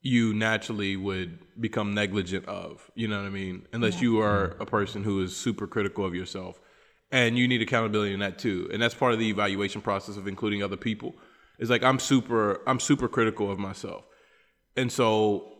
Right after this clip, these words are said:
Speaker 1: when there's other people involved in the process, like, really, <laughs> I typically don't need anyone to tell me where I did wrong. I need people to be like,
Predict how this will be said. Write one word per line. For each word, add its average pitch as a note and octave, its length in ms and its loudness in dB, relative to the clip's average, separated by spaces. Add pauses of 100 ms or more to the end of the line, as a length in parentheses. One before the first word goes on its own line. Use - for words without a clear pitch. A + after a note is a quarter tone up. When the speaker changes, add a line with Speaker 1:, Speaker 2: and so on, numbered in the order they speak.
(120)
Speaker 1:
when A#2+ 220 0
there's A#2 120 4
other B2+ 180 2
people B2 260 4
involved A2 420 6
in G#2+ 60 0
the G#2+ 80 2
process, A2 500 6
like, G#2 300 0
really, C3+ 400 6 (640)
<laughs> - 720 -6
I D#3+ 180 12
typically E3 400 10
don't C#3 160 10
need C#3 160 12
anyone A#2+ 300 8
to A2 60 2
tell A#2 200 6
me A2 100 4
where G#2 160 6
I G2 60 2
did G2 160 2
wrong. F#2+ 480 0
I A#2+ 60 4
need B2 200 4
people A2+ 300 2
to A#2+ 120 0
be G#2+ 200 4
like, G2 360 0